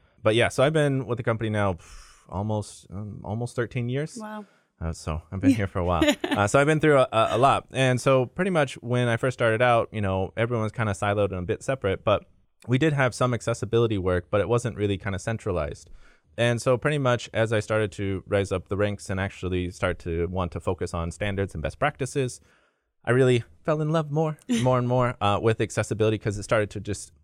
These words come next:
Speaker 1: really show how if you focus on accessibility, you actually make better products in the end.
Speaker 2: Yeah.
Speaker 1: Um, pretty much I started to kinda grew into a director role of overseeing the Fed practices. And so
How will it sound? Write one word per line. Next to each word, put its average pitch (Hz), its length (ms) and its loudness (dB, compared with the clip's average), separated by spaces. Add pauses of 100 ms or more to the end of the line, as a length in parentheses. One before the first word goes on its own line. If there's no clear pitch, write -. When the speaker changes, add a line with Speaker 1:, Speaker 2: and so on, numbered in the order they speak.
(320)
Speaker 1:
really 127 420 0
show 104 640 2 (100)
how 98 480 0
if - 140 -10
you 101 80 -6
focus - 380 -4
on 110 100 -2
accessibility, 98 460 -2
you 98 80 -2
actually 107 160 -6
make 92 340 -2 (300)
better 92 300 0
products 82 460 -6
in 80 100 -6
the 78 120 -6
end. - 320 -12
Speaker 2:
Yeah. 233 240 -4
Speaker 1:
Um, 87 440 0 (540)
pretty 135 160 -2
much 123 280 0
I 101 60 -2
started 101 360 0
to 98 280 -4 (140)
kinda 90 160 -6
grew 92 180 2
into 87 720 -4
a 80 100 -4
director 101 360 -2
role 90 380 -2
of 78 140 -6
overseeing 98 540 -2
the 85 80 -2
Fed 85 220 -4
practices. 90 500 -6
And 87 100 -10
so 90 240 -2